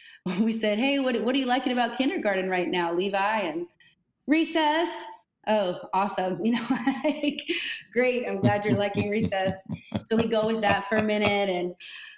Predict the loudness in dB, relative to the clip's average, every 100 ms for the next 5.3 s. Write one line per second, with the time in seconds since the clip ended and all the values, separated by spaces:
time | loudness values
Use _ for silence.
0 | 0 2 4 2 0 2 2 2 0 0
1 | 0 0 0 0 -2 0 0 0 -2 -2
2 | 0 0 0 -2 0 0 0 0 -4 -4
3 | -4 -4 -10 -8 0 0 0 -2 0 0
4 | -2 -2 -2 -2 -4 -2 -2 -2 -4 -4
5 | -2 -2